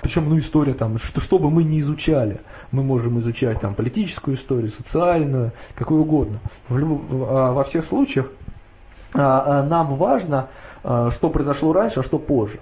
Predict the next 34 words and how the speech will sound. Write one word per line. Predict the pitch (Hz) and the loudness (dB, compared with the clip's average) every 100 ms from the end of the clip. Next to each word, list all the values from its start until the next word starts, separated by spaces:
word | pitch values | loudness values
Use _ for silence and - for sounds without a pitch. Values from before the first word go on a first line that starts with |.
| - | -12
Это | - 170 170 | -4 -2 0
позволяет | 147 139 160 156 151 | 2 4 4 2 2
нам, | 143 143 - - - | 0 0 -10 -20 -4
иногда | 165 139 156 151 | 0 2 4 2
позволяет | - 104 110 113 110 | 2 -2 0 0 -2
определить, | 110 123 113 147 160 | -2 -2 0 0 -2
что | - | -4
является | 113 117 - | -2 -2 -4
причиной, | 117 - 165 165 | -6 -2 -2 -2
что | 120 - | -4 -6
следствием, | - 113 131 131 113 | -2 0 0 -2 0
или | 156 | 2
просто | 156 180 185 | 2 2 0
как | 135 | -4
происходило | - 120 - 117 135 | -2 -4 -2 0 0
развитие. | 127 123 110 98 - 110 135 - - | 2 0 0 -2 -4 -8 -8 -10 -4
Палеонтологи | 151 156 165 262 214 | 0 0 2 0 2
выстраивают, | 135 135 147 180 185 175 165 - - - | 0 0 2 2 4 2 0 -10 -18 -6
а, | 135 127 123 123 | 0 2 4 4
эволюционное | 135 143 143 180 170 147 | 4 2 4 2 4 4
древо. | 135 123 107 127 - - - - - - | 4 4 2 -6 -14 -20 -20 -20 -18 -4
Им, | 214 277 | 2 2
в | 277 | 2
принципе, | 254 240 - 190 | 0 2 2 2
на | 185 | 2
самом | 185 240 202 | 2 0 2
деле, | 185 170 | 2 4
если | 156 156 | 4 0
честно, | 139 180 160 | -2 -2 -2
не | 139 | -4
так-то | 143 165 - | 0 -2 0
важно, | 143 160 131 123 120 - | 0 2 0 -2 -4 -4
шестьсот | 147 - 151 | -6 -2 -4
пятьдесят | 151 139 139 180 226 | -2 -4 -2 0 0